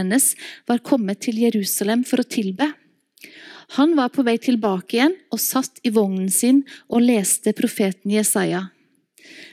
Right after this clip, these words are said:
Da sa ånden til Philip, «Gå bort og hold deg ved denne vognen.» Så sprang Philip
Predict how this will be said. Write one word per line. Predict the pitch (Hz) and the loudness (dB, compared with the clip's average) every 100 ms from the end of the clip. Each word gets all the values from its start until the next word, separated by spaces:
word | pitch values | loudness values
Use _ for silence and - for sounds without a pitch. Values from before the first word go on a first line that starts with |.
| _ | _
Da | - 254 285 | -4 0 0
sa | 294 - 220 | 0 0 0
ånden | - 202 185 196 | 0 -2 -2 -2
til | 220 196 | -2 -2
Philip, | - 175 190 - - - _ _ _ _ - | -2 -2 -2 -6 -16 -20 _ _ _ _ 0
«Gå | 269 320 | 2 2
bort | 269 320 - - - - | 0 -2 -6 -18 -8 -6
og | 226 - | -4 0
hold | 202 190 | 0 0
deg | 190 254 269 - - | 0 2 0 -4 -20
ved | 196 220 226 214 | -2 0 0 -2
denne | 214 202 202 | -2 0 0
vognen.» | 180 180 214 214 _ _ _ _ _ _ _ _ | 0 -2 -4 -6 _ _ _ _ _ _ _ _
Så | - 370 | 0 0
sprang | - - 254 339 311 | 0 0 2 4 4
Philip | - 196 233 | 2 0 -2